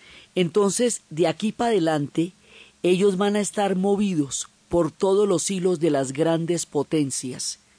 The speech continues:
y van a crearse todos los conflictos de la era moderna. Después vamos a ver incluido el est-, el, el conflicto árabe-israelí, todo lo, el conflicto kurdo, todo, y la guerra, la futura guerra Irán-Irak,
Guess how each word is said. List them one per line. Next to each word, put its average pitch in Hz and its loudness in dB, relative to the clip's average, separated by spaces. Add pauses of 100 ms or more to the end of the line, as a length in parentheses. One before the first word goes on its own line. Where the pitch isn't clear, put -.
(460)
y 180 0
van 175 2
a 196 -2
crearse 160 0
todos 180 2
los 170 2
conflictos 151 -2
de 160 4
la 135 2
era 139 0
moderna. 151 0
Después 139 -4
vamos 151 -4
a 139 -2
ver 139 2
incluido 151 0
el 156 2
est-, 139 -4
el, 139 0 (460)
el 156 2 (220)
conflicto 165 0
árabe-israelí, 165 2
todo 220 2
lo, 175 2
el 156 0
conflicto 165 0
kurdo, 180 0 (540)
todo, 175 2 (280)
y 160 2
la 170 2
guerra, 175 2
la 175 0
futura 180 -2
guerra 180 0
Irán-Irak, 175 0